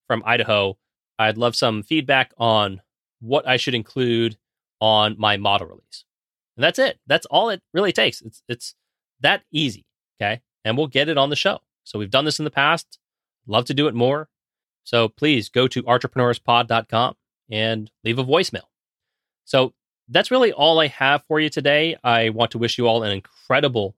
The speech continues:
new year. We're going to be kicking the year off right soon enough and how to reflect on your past year and how to go forward. Uh, but for now, enjoy the sheer fact that you made progress in twenty twenty-three, even if your year sucked. Honestly, you know, you got through it,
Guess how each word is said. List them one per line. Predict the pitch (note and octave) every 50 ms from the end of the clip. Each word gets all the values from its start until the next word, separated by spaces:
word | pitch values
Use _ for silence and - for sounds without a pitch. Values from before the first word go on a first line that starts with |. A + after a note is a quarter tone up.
| _ _
new | - G#2+ G#2+
year. | G#2+ G2 F#2+ F#2+ G2 G#2 A#2+ D3+ - _ _ _ _ _ _ _ _ _ _ _ _
We're | A2 A2
going | G#2 G#2 G#2+ G#2+
to | G#2+
be | G#2
kicking | G#2 - C#3 A#2+ - A2+
the | G#2 G2+
year | G2+ G#2+ G#2
off | G#2 G2 -
right | A2 G#2+ G#2 -
soon | - - B2+ A2+
enough | G#2 G2 G2 G#2+ A#2+ -
and | G2+ F#2+
how | A2 G2+
to | G2
reflect | G2 F#2+ - - A2 G2+ - _ _
on | A2+ A#2 A#2+
your | A2+ G#2+
past | - - G#2+ G2+ G2+ -
year | - G#2 G#2 A2 A#2+ C3+ B2+
and | G2+ F#2 F#2+ - _ _ _ _ _ _
how | _ - A2
to | G2 F#2+
go | F#2 F#2+ G#2 G2 G2+
forward. | F#2+ - A2+ B2 D3+ B2+ G#2+ A2+ B2+ - _ _ _ _ _ _ _ _
Uh, | G#2+ A2 G#2+
but | G2 A#2+ A#2
for | - C#3+
now, | C#3+ D#3 D#3+
enjoy | C3+ C#3 B2 C#3 E3
the | F#3 E3+
sheer | - - E3+
fact | D#3+ - D#3 D3 -
that | C#3+ B2
you | A#2 A2+
made | G#2+ A2+ B2 B2+ B2 -
progress | - - A#2 A2+ A2+ G#2 A2+ G#2 - - - _
in | A2 G#2+
twenty | G2+ - A2+ G2+ G2 F#2
twenty-three, | - G#2+ F#2+ F2 - - G#2+ G2+ G2 G#2 G#2 - _ _ _ _ _ _ _
even | - F#3 A3+ G#3 D3+
if | C3 -
your | B2 A2+
year | G#2+ G#2 G#2 F#2
sucked. | - - - G#2 G2+ F#2+ - _ _ _ _ _ -
Honestly, | G#2 G2+ - - F#2 F2+ F#2 - _ _ _ _ _ _ _ _
you | G#2 F#2+
know, | F2+
you | F2+ G2
got | G2+ G#2 G#2 -
through | A#2 A#2+ C3 A#2
it, | G2 -